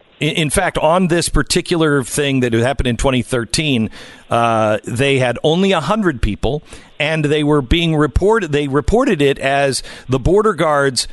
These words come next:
were so restrained, they only used tear gas, pepper balls, and stun guns. They, t-, or tasers. They only used those? And how restrained they were?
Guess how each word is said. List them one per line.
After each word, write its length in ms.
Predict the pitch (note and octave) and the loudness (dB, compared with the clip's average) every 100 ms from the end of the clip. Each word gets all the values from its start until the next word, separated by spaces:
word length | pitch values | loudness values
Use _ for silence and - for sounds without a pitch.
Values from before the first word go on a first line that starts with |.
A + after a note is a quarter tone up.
| - | -6
were 300 | B2 D3+ C3+ | 0 2 2
so 460 | - - G3+ A#3 B3 | 0 0 2 2 4
restrained, 1120 | A3+ G3 - - A3+ A#3+ F3+ G#2+ E2 F2+ A#2 - - | 2 2 0 0 2 2 2 0 -2 -4 -6 -12 -12
they 320 | - C#3+ E3+ - | -4 0 0 -2
only 480 | - A3+ C#4+ C#4 B3 | 2 4 6 6 4
used 760 | G3+ C#3+ D3 C3+ G2+ D#2 - - - | 0 -2 0 0 0 -4 -6 -8 -4
tear 300 | - G#3 G#3+ | 0 2 0
gas, 600 | D#3+ F#3 E3+ D#3+ - - - - | 0 0 0 0 -2 -6 -8 -4
pepper 420 | - A3 G#3 F3 | -2 0 0 0
balls, 640 | C#3+ D3 D3 C#3 C#3 A#2 - - - | 2 2 4 4 2 -2 -10 -14 -4
and 420 | D3+ D3+ D3 C3 | -2 0 0 0
stun 480 | - - G3+ F#3 D#3+ | -2 0 0 2 2
guns. 540 | B2 E2+ A1+ B1 - - - _ - | 0 -4 -8 -8 -8 -10 -20 _ -4
They, 200 | C3 E3 | -4 -4
t-, 200 | - - | -2 0
or 140 | D#3+ | 2
tasers. 680 | - G#3+ G3 B2+ F2 C2 - - _ B2+ | 2 0 0 -2 -4 -6 -8 -10 _ -2
They 320 | F3 D#3+ - - - E3+ | -2 -2 -12 -20 -4 0
only 440 | E3+ F#3+ A3 C4 | 4 4 4 4
used 480 | C4 C#4 F4 F4+ - | 2 2 2 2 2
those? 520 | D#4 G4 G#4 - - _ _ _ _ - | 2 4 0 0 -8 _ _ _ _ -4
And 160 | D3 D#3+ | -2 0
how 140 | F#3 | 0
restrained 680 | E3 C#3+ - C3 E3+ B3 C#4+ | 0 0 0 0 2 2 2
they 200 | F4 F4+ | 2 2
were? 460 | F#4 G#4 A#4 - | 4 4 2 -2